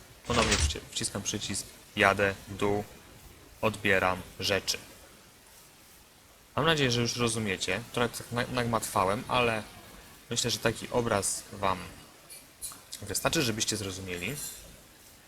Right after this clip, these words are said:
No i właśnie coś takiego teraz spróbuję zbudować w swoim, na sw-, w swoim modelu windy.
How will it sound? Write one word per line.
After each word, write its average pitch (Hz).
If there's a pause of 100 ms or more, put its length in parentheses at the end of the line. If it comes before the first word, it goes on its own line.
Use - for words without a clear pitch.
(600)
No 139
i 180
właśnie 147
coś -
takiego 113
teraz 107
spróbuję 107 (220)
zbudować 101
w -
swoim, 92 (1080)
na 107
sw-, -
w -
swoim 113
modelu 95
windy. 95